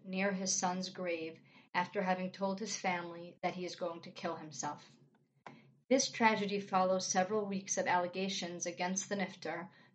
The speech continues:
for sexual abuse of multiple women and girls over the course of several decades.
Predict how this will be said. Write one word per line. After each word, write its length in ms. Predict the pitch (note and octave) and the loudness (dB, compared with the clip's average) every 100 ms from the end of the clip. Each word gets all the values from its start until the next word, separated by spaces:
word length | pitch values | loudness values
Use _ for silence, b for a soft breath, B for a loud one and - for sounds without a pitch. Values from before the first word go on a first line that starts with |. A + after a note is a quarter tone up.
| - | -6
for 100 | G3 | -2
sexual 460 | - F#3+ - A3 | 2 0 0 -2
abuse 420 | A3 F#3+ F#3+ F3+ - | -4 -4 -6 -6 -6
of 140 | E3+ | -6
multiple 500 | F3 F3 G#3 G3 G3+ | -6 -6 -8 -6 -2
women 480 | F#3 F3 E3+ F3 F#3 b b - | 0 -2 -6 -8 -10 b b -2
and 220 | G3 A3+ | 0 2
girls 500 | G3 E3+ E3+ E3+ - | 4 4 2 -2 -2
over 220 | G3+ F3+ F#3+ | -2 0 -2
the 100 | G3 | -4
course 440 | - F#3 F3 - | -2 -2 0 -2
of 100 | E3+ | -6
several 380 | - E3 E3+ E3 | -2 -2 -2 -4
decades. 640 | E3+ E3 - C3 F#2+ - | -4 -6 -8 -10 -10 -16